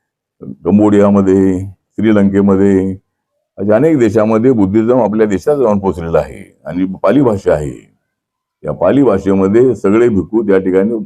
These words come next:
अ, अ, अ, प्रार्थना म्हणतात. पाली भाषा जी आहे, संस्कृत तर आहेच आहे, पण आपली बुद्धिझमची पा-, पाली भाषा आहे आणि पाली भाषेला अभिजातचा दर्जा भारत सरकारने दिलेला आहे.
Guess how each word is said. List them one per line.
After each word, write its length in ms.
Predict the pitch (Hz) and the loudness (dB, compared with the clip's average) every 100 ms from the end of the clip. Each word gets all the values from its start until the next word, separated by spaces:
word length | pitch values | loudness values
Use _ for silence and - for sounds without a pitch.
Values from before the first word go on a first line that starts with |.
| - _ _ | -14 _ _
अ, 40 | |
अ, 760 | 73 - - 76 69 69 76 78 - | -20 -20 -12 -10 -10 -12 -12 -12 -14
अ, 320 | - 73 76 | -16 -14 -6
प्रार्थना 360 | 87 90 98 95 | -4 -2 -2 -2
म्हणतात. 480 | 95 127 123 67 - _ _ _ _ _ _ _ _ | 0 0 -2 -6 -8 _ _ _ _ _ _ _ _
पाली 180 | 87 127 | -2 0
भाषा 280 | 123 95 92 | 0 -2 -2
जी 140 | 85 | -2
आहे, 460 | 71 - 87 - - _ _ _ _ _ _ _ _ 69 64 - 82 | -4 -6 -14 -18 -20 _ _ _ _ _ _ _ _ -20 -14 -8 -6
संस्कृत 340 | 87 87 101 117 | -4 -2 0 0
तर 100 | 120 | 2
आहेच 260 | 120 165 123 | 2 2 2
आहे, 100 | 98 | 0
पण 180 | 101 | 0
आपली 420 | 101 98 107 104 107 - _ _ _ - | 0 0 0 0 -2 -10 _ _ _ -8
बुद्धिझमची 720 | 82 92 123 117 104 101 127 | -4 0 2 2 0 0 -2
पा-, 180 | 104 98 | -2 -2
पाली 220 | 107 160 | 0 2
भाषा 340 | 117 101 98 | 0 0 0
आहे 520 | 78 73 57 55 55 - - | -2 -4 -8 -10 -16 -20 -8
आणि 200 | 82 98 | -4 -2
पाली 320 | 95 92 131 | 0 0 2
भाषेला 460 | 113 98 98 95 101 | 2 0 0 2 2
अभिजातचा 1000 | 90 101 110 113 98 95 90 _ - 107 | 0 0 0 0 -4 -18 -20 _ -4 -2
दर्जा 560 | 92 85 87 101 101 101 | 0 -2 0 0 0 -4
भारत 200 | 82 92 | -4 -4
सरकारने 440 | 98 80 80 85 87 | -4 -6 -4 -4 -4
दिलेला 320 | 110 131 69 | -2 0 -2
आहे. 240 | 58 - | -6 -12